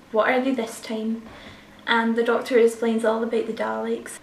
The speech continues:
and how they've improved since they last met them, and how he's not quite sure what to do and could probably do with some help. Charlie only has to think for a second before saying, "I think I know some boys that can help us."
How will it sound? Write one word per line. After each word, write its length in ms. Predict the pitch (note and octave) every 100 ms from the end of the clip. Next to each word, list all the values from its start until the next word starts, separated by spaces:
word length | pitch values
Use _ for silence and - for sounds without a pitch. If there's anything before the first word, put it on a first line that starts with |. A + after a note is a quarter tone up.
| -
and 140 | A3
how 160 | A#3 A3+
they've 300 | G#3+ G#3+ G#3
improved 420 | G3+ - G#3+ A3+
since 200 | A#3 -
they 80 | A#3+
last 300 | A#3 A3+ -
met 240 | A#3+ A#3+
them, 400 | A#3+ A#3+ A#3+ A#3 C#4
and 280 | G#3+ G3+
how 400 | - A3 A3 A3 A3+ - - - - - -
he's 180 | F4+ -
not 280 | G4+ A4 -
quite 340 | F4+ F4+ F#4
sure 180 | D4+ D4
what 140 | C#4+
to 100 | -
do 80 | C4+
and 240 | D4 D#4
could 120 | C4+ -
probably 280 | C4 B3 B3
do 200 | B3 A#3+
with 140 | A#3
some 100 | A3
help. 360 | G#3+ G#3+ A3+ - - - - - - - -
Charlie 340 | - B3 C#4 C#4
only 140 | C4
has 180 | A#3 -
to 80 | A3+
think 220 | A3+ G#3+
for 100 | G#3
a 60 |
second 480 | G#3+ G#3+ G#3+ A3+ G#3+
before 260 | G#3+ - G#3+
saying, 460 | - G#3+ G#3 G#3+ - -
"I 140 | C4
think 320 | - - G4
I 120 | A4 A4
know 120 | G#4
some 200 | - C#4+
boys 240 | C4+ C4+
that 140 | C4 A3+
can 120 | A3
help 300 | G#3+ G#3+ G#3
us." 220 | A3